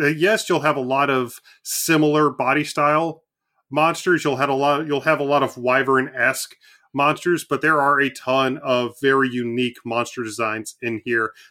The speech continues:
like the Bishaten or the Raknakadaki or the Great Azuchi or the Zinogre. There's a lot of really interesting, really unique looking monsters that,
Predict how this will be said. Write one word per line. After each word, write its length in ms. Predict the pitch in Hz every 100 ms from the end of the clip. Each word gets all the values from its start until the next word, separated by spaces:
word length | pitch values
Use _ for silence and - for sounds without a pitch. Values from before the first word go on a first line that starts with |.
| -
like 240 | 131 127
the 340 | 120 127 123 110
Bishaten 720 | 143 131 147 - 135 123 117 120
or 240 | 131 123 117
the 160 | 123
Raknakadaki 1160 | 117 123 127 135 127 127 107 123 120 - 113 104 _ - -
or 140 | 135
the 100 | 131
Great 300 | 113 127 127
Azuchi 680 | 120 104 127 120 - 131 139
or 160 | 131 123
the 120 | 127
Zinogre. 760 | 113 123 117 123 123 123 110 - _ _
There's 140 | 139 127
a 60 |
lot 340 | 131 139 160 156
of 160 | 120
really 280 | 120 135 135
interesting, 440 | 127 - 123 143 123
really 320 | 113 127 127
unique 440 | 117 117 123 123 -
looking 380 | 123 135 131 117
monsters 480 | 113 120 - 120 - - - -
that, 220 | 180